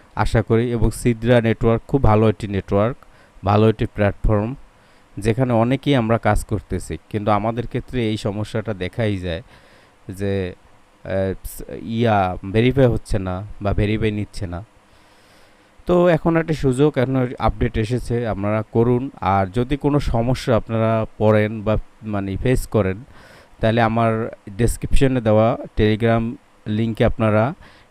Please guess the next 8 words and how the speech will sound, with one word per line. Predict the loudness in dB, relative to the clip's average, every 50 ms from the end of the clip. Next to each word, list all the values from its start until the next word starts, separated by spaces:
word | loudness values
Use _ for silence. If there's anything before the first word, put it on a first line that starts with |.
| -20 _ _ _ 2
অ্যাড | 2 4 4 6 6
হয়ে | 6 6 6 4
নেবেন। | 2 -2 -4 -4 -6 -6 -8 -12 -14 -18 -18 -18 -18 -18 -18 -18 -20 -20 -20 -20 _ -20 -20 -20 -20 -20 -20 _ -20 -20 _ -4
ওখানে | -2 0 2 2 4 4 6 6
আপনারা | 6 6 4 4 4 4 4 4 4 2 2 -2 -6 _ _ _ _ _ _ _ -6
আমাকে | -4 -2 0 0 0 0 0
নক | 0 2 4 2 2
দিবেন, | 2 0 -2 0 2 0 0 -2